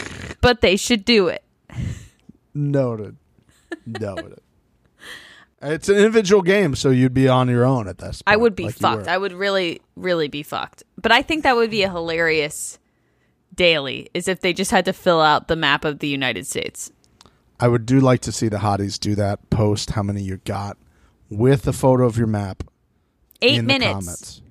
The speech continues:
Speaker 1: Eight
Speaker 2: Eight
Speaker 1: minutes.
Speaker 2: minutes.
Speaker 1: No list of states, just
Speaker 2: No
Speaker 1: an
Speaker 2: list.
Speaker 1: empty map.
Speaker 2: That is absolutely correct.
Speaker 1: No
Speaker 2: Let's see
Speaker 1: cheating.
Speaker 2: how well you can do.
Speaker 1: <laughs> Well, let's get into Independence Day.
Speaker 2: Yeah.
Speaker 1: Um,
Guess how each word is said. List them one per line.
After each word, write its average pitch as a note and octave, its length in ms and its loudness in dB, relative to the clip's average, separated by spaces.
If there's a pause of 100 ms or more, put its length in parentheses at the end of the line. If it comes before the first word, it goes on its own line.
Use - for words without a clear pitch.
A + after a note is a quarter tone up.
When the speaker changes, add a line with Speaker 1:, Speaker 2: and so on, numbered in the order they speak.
(260)
Speaker 1:
Eight B3+ 160 4
Speaker 2:
Eight - 40 -2
Speaker 1:
minutes. C#4+ 280 0
Speaker 2:
minutes. - 260 -16
Speaker 1:
No G#3 280 2
list D#4+ 420 -4
of D4 140 -6
states, - 580 -2 (100)
just G#3+ 300 2
Speaker 2:
No A3+ 60 -4
Speaker 1:
an A#3 60 -4 (120)
Speaker 2:
list. B3 100 -6
Speaker 1:
empty A#3 360 -2
map. F#3+ 360 -2 (960)
Speaker 2:
That G#2+ 160 -10
is G#2 200 -12
absolutely A2 560 2
correct. F#2 420 -8
Speaker 1:
No F3+ 120 2
Speaker 2:
Let's G3 120 0
see G#3+ 160 2
Speaker 1:
cheating. C#3+ 200 2
Speaker 2:
how F#2+ 60 -4
well F#2 80 -4
you F2+ 60 -8
can D#2 160 -10
do. D2+ 160 -8 (840)
Speaker 1:
<laughs> - 60 -12 (1040)
Well, B3 140 -2
let's D4+ 220 0
get A4+ 140 2
into F#4+ 260 0
Independence A3 720 0
Day. D3+ 320 -4 (300)
Speaker 2:
Yeah. C3 320 2 (1160)
Speaker 1:
Um, B3 540 2